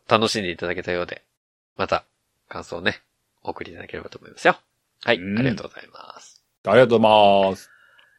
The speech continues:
Speaker 1: えー、続いてのお便りでございますが、ブルージョワーカーさんからいただきました。
Speaker 2: ブルージョワーカー。
Speaker 1: はい。
Speaker 2: いい名前だな。
Speaker 1: えー、初オタです。
Speaker 2: あ、初オタですか。あざます。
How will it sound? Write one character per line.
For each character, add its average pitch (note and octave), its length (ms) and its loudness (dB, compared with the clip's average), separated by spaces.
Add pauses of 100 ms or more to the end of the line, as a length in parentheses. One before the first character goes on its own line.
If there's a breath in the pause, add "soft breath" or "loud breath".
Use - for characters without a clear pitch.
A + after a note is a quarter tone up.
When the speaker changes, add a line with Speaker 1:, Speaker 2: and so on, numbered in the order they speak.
(100)
Speaker 1:
え C3+ 380 4
ー、 - 40 -12
続 B2 160 0
い A2 80 0
て G2+ 140 0
の E2 100 -8
お F2 60 -10
便 - 220 -12
り - 80 -14
で - 40 -18
ご - 100 -18
ざ - 100 -20
い - 100 -20
ま - 80 -20
す - 120 -20
が、 A#2+ 180 -4 (680)
ブ A#2 160 0
ル F3+ 80 0
ー G#3 220 -2
ジ F3 80 2
ョ E3+ 60 4
ワ D3+ 220 8
ー - 60 -16
カ - 120 -6
ー - 100 -8
さ - 120 -16
ん - 40 -20
か - 140 -20
ら - 80 -16
い - 20 -20
た - 80 -20
だ - 40 -20
き - 120 -18
ま - 80 -18
し - 40 -12
た。 G#2 60 -8
Speaker 2:
ブ G2+ 60 -4
ル D#3 280 4
ー - 20 4
ジ G3 120 6
ョ E3 80 8
ワ D#3+ 240 4
ー - 40 -16
カ - 100 -2
ー。 D2 320 -8 (560)
Speaker 1:
は - 160 -2
い。 C#3 40 6
Speaker 2:
い - 20 8
い - 20 6
名 G2 80 4
前 D#2+ 160 -8
だ D2 100 -12
な。 C2+ 320 -16 (640)
Speaker 1:
え G2 160 -4
ー、 - 20 -4
初 C3+ 240 2
オ A#2 60 6
タ G2 120 2
で E2+ 100 -8
す。 - 200 -16
Speaker 2:
あ、 B2 240 4
初 A#2 300 0
オ B2+ 40 2
タ C3 120 4
で A#2 80 2
す - 80 -6
か。 F2+ 120 2
あ G2 60 4
ざ A2 80 6
ま G#2+ 140 0
す。 - 380 -12